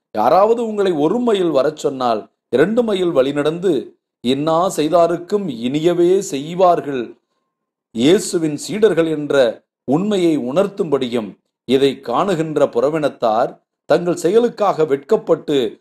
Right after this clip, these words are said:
அவர்கள் மனம் திரும்ப நீங்கள் வாய்ப்பளிக்கிறீர்கள் என்பதையும் இயேசு குறிப்பிடுகிறார். இந்த மூன்று நிகழ்வுகளும் தான் இயேசு நாம் தீயவர்களை, அநீதம் செய்கிறவர்களை, நமக்கு எதிரானவர்களை, நம் எதிரிகளை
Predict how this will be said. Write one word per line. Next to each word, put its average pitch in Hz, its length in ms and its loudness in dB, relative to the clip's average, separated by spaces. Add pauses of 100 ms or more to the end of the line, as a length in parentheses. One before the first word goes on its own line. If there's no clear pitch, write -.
(140)
அவர்கள் 151 360 2
மனம் 135 380 -2
திரும்ப 175 460 0
நீங்கள் 139 320 -4
வாய்ப்பளிக்கிறீர்கள் 196 960 -2
என்பதையும் 147 720 -4 (260)
இயேசு 139 760 -2
குறிப்பிடுகிறார். 113 800 -2 (280)
இந்த 185 260 2
மூன்று 285 380 -2
நிகழ்வுகளும் 175 640 -2
தான் 127 440 -4 (200)
இயேசு 156 480 2 (500)
நாம் 131 520 0
தீயவர்களை, 127 720 0 (280)
அநீதம் 214 500 2
செய்கிறவர்களை, 151 640 2 (360)
நமக்கு 160 560 0
எதிரானவர்களை, 170 880 0 (160)
நம் 160 220 0
எதிரிகளை 156 840 -2